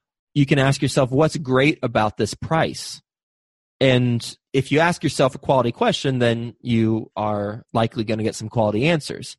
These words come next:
One is, it's more likely I'll read it and therefore implement it because I invested a higher amount in the book than I typically invest in a book,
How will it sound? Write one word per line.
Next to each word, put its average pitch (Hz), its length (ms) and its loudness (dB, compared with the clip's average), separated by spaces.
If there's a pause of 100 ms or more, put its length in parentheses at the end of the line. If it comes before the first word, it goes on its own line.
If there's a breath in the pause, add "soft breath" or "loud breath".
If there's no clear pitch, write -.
(220)
One 143 440 2
is, 123 580 2 (600)
it's 143 180 0
more 151 200 6
likely 139 420 2
I'll 113 180 4
read 156 220 6
it 123 220 2 (240)
and 123 240 2
therefore 123 460 2 (120)
implement 123 540 0
it - 300 -6 (320)
because 123 540 2
I 120 140 0
invested 113 800 -2 (300)
a 110 80 0
higher 147 440 2
amount 107 540 -4 (240)
in 113 240 0
the 113 80 -2
book 113 280 0
than 110 120 0
I 104 100 -2
typically 143 580 -2
invest 98 540 -6
in 98 320 -6
a 98 40 -10
book, - 360 -10